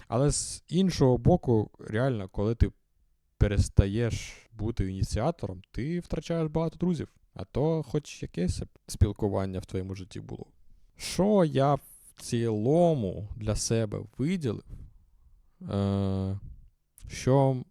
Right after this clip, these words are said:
може сприяти вирішенню цієї проблеми? Для початку, може, ви помітили, але коли я розказував про те, як нам, е, легше було, е, знаходити друзів, коли нам було, типу,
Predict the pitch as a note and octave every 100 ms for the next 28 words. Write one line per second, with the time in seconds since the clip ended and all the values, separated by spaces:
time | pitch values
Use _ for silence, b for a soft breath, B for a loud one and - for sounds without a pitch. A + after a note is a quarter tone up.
0 | - G#2+ B2+ B2+ A#2 - A2 C#3 A#2+ G#2+
1 | C#3+ G#2+ - G2+ - - F#2+ B2 - G#2
2 | - _ _ - C3 C3+ D#3+ - G#3+ B3+
3 | - F3+ F3 D#3+ - A#2 C#3 C3+ B2 C3
4 | B2 A2+ - A#2 F3 - F#2+ F2+ - -
5 | b b b b b b b - A2+ A#2+
6 | C3+ C3 A#2 A2+ - - A#2+ C3 C3 G#2+
7 | A2+ A#2 A2+ - - G2+ - A2 G#2+ G2
8 | F#2+ G2 - - - G2+ G2 F#2+ F#2+ -
9 | A2 G#2 G2 A2+ A2 G#2 - A2 G#2+ -
10 | G#2 - _ - A2 G#2+ B2 B2 - A2+
11 | G#2+ G#2+ G#2 G#2 G2 G2 - - - F3
12 | G2+ G2+ G#2+ - A2 G#2+ G#2 A#2 A#2 G#2+
13 | - - - - - _ _ _ - -
14 | - A#2+ G#2+ A2 G#2+ G#2 G#2 G2+ G2+ G2+
15 | - G2+ -